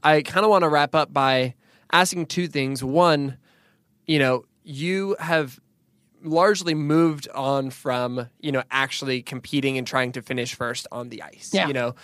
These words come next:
Speaker 1: that's not necessarily a part of your
Speaker 2: Eh,
Speaker 1: day-to-day life.
Speaker 2: kind of.
Speaker 1: Kind of. <laughs> Well, what I was gonna say is,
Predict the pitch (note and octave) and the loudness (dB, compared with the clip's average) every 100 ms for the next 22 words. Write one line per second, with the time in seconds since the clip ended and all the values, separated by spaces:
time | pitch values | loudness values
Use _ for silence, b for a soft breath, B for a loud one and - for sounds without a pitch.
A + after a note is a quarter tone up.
0 | B - C#3+ - D3 C3 C#3 C3+ C3+ C3 | B 0 0 4 2 2 -2 -2 0 0
1 | B2 C3 B2+ B2 A#2+ A#2+ D#3+ E3 C3 B2 | 0 0 0 -2 0 0 2 2 2 0
2 | B2 A#2+ A#2 - - A3+ A3+ G3+ D#3+ C#3 | -2 -2 -4 -6 -6 0 2 2 2 0
3 | C#3 C3+ E3+ - - - - - - G#3+ | 0 4 2 2 -8 -16 -20 -16 4 4
4 | G#3 - G3+ G3+ F3+ F#3 A3 G#3+ E3 | 4 4 6 6 4 2 4 4 2